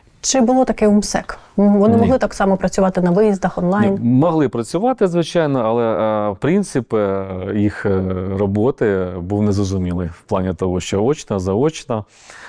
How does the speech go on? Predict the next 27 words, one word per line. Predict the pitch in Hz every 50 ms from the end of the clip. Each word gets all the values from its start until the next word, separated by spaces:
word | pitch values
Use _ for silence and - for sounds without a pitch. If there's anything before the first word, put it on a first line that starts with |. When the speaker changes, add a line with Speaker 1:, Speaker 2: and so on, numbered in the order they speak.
| - -
Speaker 2:
Були | 92 101 110 113
певні | 104 - 107 101 101 101 98
питання. | 87 110 95 - 135 143 151 147 139 123 110 104 98 95 92 92 90 - _ - - -
Я | - 107 110
не | 117 113
кажу | - 139 143 143
за, | 110 98 98 92 92
за, | 90 87 92 92 92 92 90 95 95 95 92 87 - _
значить, | - 95 90 90 90 85 - 87 - -
е, | 90 90 90 92 92 92 92
неформальні | 95 101 - 110 107 104 101 98 95
платежі. | 90 - 98 - - 98 80 85 80
Та? | - 127 135 104
Взагалі, | 90 90 87 104 98 104 110 101 92 82 -
е, | -
в | 95 92 87 80 - -
алгоритмі | 101 92 - 104 104 95 - - 92
роботи | 90 90 98 139 190 - -
мсек, | 104 90 - - 143 139 - - - - - - - - -
е, | 92 92 90 92
не, | 95 104 107
не | 107 110 117 117
було | 107 107 113 139 147
чіткості | - - - 127 - - 113 - - -
роботи, | 104 98 98 90 85 87 98 - - 90 92 -
на | - 90 92
жаль. | 87 82 87 87 82